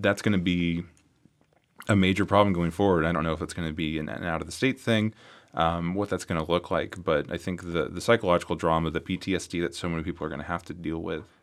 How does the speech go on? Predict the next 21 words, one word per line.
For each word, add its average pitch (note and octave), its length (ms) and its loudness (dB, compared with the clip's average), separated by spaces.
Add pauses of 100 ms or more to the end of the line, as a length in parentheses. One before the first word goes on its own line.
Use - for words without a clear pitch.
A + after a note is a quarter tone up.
(140)
going E2+ 260 0
forward, E2 540 2
the E2+ 80 -4
counseling F2 360 -4
that's D#2+ 120 -8
gonna E2+ 140 -6
be D2+ 120 -6
needed, D#2 320 -6
it's - 140 -14
gonna F2 160 -4
be D#2 160 -6
immense, D#2 580 -6
um, D#2+ 400 -10 (180)
for - 180 -10
the F2 80 -6
next D#2+ 260 -8
weeks F2 320 -8
and E2+ 240 -10 (100)
months E2+ 260 -8
and F#2+ 120 -10
years. - 240 -12